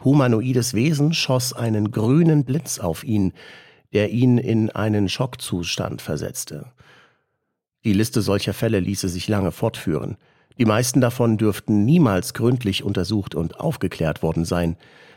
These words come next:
Doch zumindest aus Frankreich ist ein Fall bekannt,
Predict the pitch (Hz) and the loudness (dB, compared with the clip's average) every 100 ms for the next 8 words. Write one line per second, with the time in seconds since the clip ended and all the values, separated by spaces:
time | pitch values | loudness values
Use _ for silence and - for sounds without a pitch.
0 | - 95 - - - - 113 101 143 180 | -4 -4 -4 -16 -8 -2 2 4 6 4
1 | 147 - 104 - - 92 113 156 147 139 | 2 -2 -4 -4 -6 -2 -2 -2 -2 -2
2 | 123 101 - - - - 101 165 - 135 | -2 -4 -4 -8 -10 -4 0 0 2 0
3 | 123 127 - 120 110 | 0 -2 0 0 -2